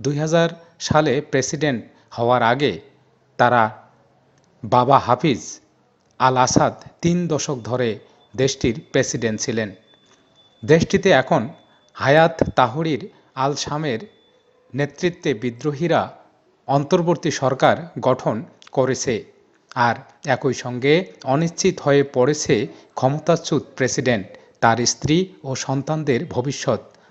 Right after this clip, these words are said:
তারা এখন রাশিয়ায়, সেখানে তাদের রাজনৈতিক আশ্রয় দেয়া হয়েছে। কিন্তু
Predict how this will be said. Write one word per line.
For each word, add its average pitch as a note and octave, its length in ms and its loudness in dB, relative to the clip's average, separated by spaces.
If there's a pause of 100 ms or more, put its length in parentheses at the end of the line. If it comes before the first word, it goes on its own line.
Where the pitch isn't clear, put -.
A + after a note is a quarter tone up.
(200)
তারা D#3 300 4
এখন E3 280 -2 (220)
রাশিয়ায়, A#2 600 0 (560)
সেখানে F3 420 -2
তাদের B2+ 420 0
রাজনৈতিক C#3+ 600 0
আশ্রয় A2+ 460 -2 (300)
দেয়া B2 240 2
হয়েছে। B2 540 -4 (540)
কিন্তু E3+ 400 0